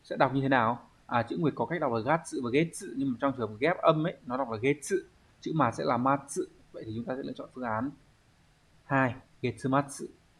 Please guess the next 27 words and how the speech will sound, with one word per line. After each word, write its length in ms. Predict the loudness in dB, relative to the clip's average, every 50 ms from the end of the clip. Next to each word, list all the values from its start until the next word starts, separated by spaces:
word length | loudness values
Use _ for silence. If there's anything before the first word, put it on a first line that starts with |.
| _ _ _ _
Getsumatsu 640 | 0 0 0 2 2 4 4 4 2 0 -4 -10 -6
có 100 | -6 -4
nghĩa 140 | -4 -2 0
là 160 | 0 0 -2
cuối 340 | -2 -2 _ 0 0 0 0
tháng. 340 | 2 2 4 4 4 2 0 -6 -14 _ _ _ _ _ _ _ _ -20 _ _ _ _ _ _ _ _ -20 _ _ _ _ _ _ _ _ _ _ _ _ _ _ _ _ _ _ _ _ _ _ _ _ _ _ _ _ _ _ _ _ _ _ _ _ _ _ _ _ _ _ _ _ _ _ _ _ _ _ _ _ _ _
Có 120 | -2 0 0
nghĩa 160 | 0 2 2
là 180 | 2 4 4
lần 240 | 2 2 0 0 -2 -2
tới 280 | 0 0 2 2 2 2 0 -2
thì 160 | -4 -4 -2
hãy 320 | -2 -4 -4 -2 -4 -2
đến 220 | 0 0 -2 -2 -2
vào 240 | 0 0 0 -2 -2
cuối 140 | -6 -6 -4
tháng. 260 | -4 -2 0 0 -2 -2 -6 -12 _ _ _ _ _ _ _ _ _ _ -20 -20 _ _ _ _ -20 -20 -10 -8
Các 120 | -8 -4
phương 80 | -2 -4
án 100 | -2 -2
còn 140 | -2 0 0
lại 140 | -2 -2 -4
thì 100 | -6 -8
không 200 | -6 -4 -6 -4
tồn 180 | -2 -4 -4 -4 -2
tại. 300 | -2 -2 -2 -2 -8 -18 _ _ _ _ _ _ _ _ _ _ _ _ _ _ _ _ _ _ _
Ờm, 580 | -10 -6 -2 -2 -2 -2 -2 -2 -2 -4 -4